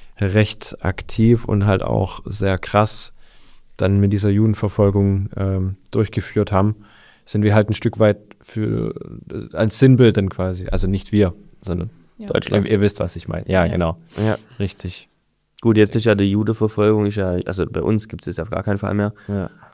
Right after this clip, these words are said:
Speaker 3: Ähm, und auch
Speaker 2: Ja, auf jeden Fall nicht mehr.
Speaker 3: es gibt schon noch
Speaker 2: Egal.
Speaker 3: in, in, in, in, in manch, bei manchen Menschen ist im Hintergrund schon noch ein Jude als, ähm,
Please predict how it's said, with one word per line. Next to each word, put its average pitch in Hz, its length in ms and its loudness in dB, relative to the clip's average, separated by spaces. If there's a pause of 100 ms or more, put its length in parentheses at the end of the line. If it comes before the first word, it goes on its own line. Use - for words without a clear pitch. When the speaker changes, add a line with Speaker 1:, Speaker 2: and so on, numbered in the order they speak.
Speaker 3:
Ähm, 92 320 -2 (140)
und 101 100 -2
auch 185 160 0
Speaker 2:
Ja, 180 140 -6
auf - 100 -12
jeden 185 140 -4
Fall 175 160 -4
nicht 175 220 -6
mehr. 175 240 -2
Speaker 3:
es 175 140 -2
gibt - 420 -2
schon 120 200 0
noch 139 80 6
Speaker 2:
Egal. 113 320 4
Speaker 3:
in, 110 120 2
in, 104 200 4
in, 107 200 2
in, 101 420 2
in - 180 -4
manch, 113 280 0
bei 107 80 -2
manchen 113 260 2
Menschen 117 280 2
ist 107 80 -2
im 107 100 0
Hintergrund 110 440 0
schon 117 80 -2
noch 120 160 -2
ein 113 80 -2
Jude 110 420 2
als, 101 360 -2
ähm, 95 340 -2